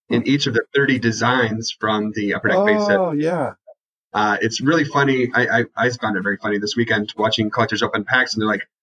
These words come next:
Speaker 1: "What's this card from ninety-seven, ninety-eight doing in here?" <laughs> You're like, "No, that's the thirtieth anniversary card." And, um, it's just, it's, it's a lot of fun to see. So that pack opening experience is great. And if you haven't tried out Upper Deck Series one, get out
Speaker 2: Yeah.
Speaker 1: to, uh,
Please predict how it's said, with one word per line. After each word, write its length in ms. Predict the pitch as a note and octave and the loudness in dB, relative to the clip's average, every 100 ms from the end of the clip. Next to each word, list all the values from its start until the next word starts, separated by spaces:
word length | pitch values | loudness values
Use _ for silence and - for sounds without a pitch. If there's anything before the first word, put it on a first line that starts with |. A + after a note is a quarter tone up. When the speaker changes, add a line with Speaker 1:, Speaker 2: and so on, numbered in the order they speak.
| _ | _
Speaker 1:
"What's 180 | G#3 A3 | -2 0
this 120 | - | 0
card 280 | E3 D3+ C#3+ | 0 0 2
from 260 | C#3 C3 | 2 4
ninety-seven, 400 | C3 B2+ B2+ C#3+ | 2 0 0 2
ninety-eight 420 | C3+ B2+ A#2 F#3+ - | 2 2 2 0 0
doing 240 | A2 G#2 | -2 -2
in 100 | G#2+ | -4
here?" 260 | G#2+ G2 - | -2 -2 0
<laughs> 40 | |
You're 160 | C3 A#2+ | 0 0
like, 120 | B2 A2+ | 0 0
"No, 180 | C#3 | 2
that's 160 | C#3+ C#3 | 2 -2
the 60 | - | -2
thirtieth 280 | C#3 C#3 C#3 | 0 2 2
anniversary 460 | C3+ B2 A2+ A#2 A#2 | 0 0 0 -2 -2
card." 280 | G#2+ A2 | 0 0
And, 120 | G#2+ - _ _ - | -2 -10 _ _ -4
um, 440 | G#2+ G2+ F#2+ G2 - | -2 0 -2 -6 -4
it's 140 | A#2 | -2
just, 160 | A#2+ A#2 | 0 0
it's, 220 | G#2 - | -2 -4
it's 200 | G2 G2+ | -4 0
a 40 | |
lot 140 | G#2+ G2 | 0 0
of 40 | |
fun 140 | F#2+ F2+ | -2 -4
to 80 | |
see. 240 | - F3 E3 | -4 -4 -2
So 220 | - G#2+ - - | 0 -2 -4 -4
that 160 | D3 D#3 | -2 0
pack 200 | C#3+ B2 | 0 2
opening 220 | B2+ A#2+ | 2 2
experience 380 | G#2 - A2 G2+ | 0 0 0 -2
is 80 | G2 | 0
great. 240 | A2+ A2+ | 0 2
And 100 | G#2+ | 0
if 80 | G#2 | 0
you 120 | A#2+ | 2
haven't 260 | A#2+ A#2 A2+ | 2 0 0
tried 160 | A2+ | 0
out 140 | G#2+ G#2+ | 2 0
Upper 120 | G#2 | -2
Deck 120 | G2+ | -4
Series 240 | - G2+ G#2 | -2 -2 0
one, 180 | G#2 | -2
get 180 | G#2 A2+ | 0 0
out 140 | A2 A2 | 0 0
Speaker 2:
Yeah. 60 | |
Speaker 1:
to, 320 | - A2 G#2+ | -2 0 0
uh, 180 | G#2 G#2 | 0 -2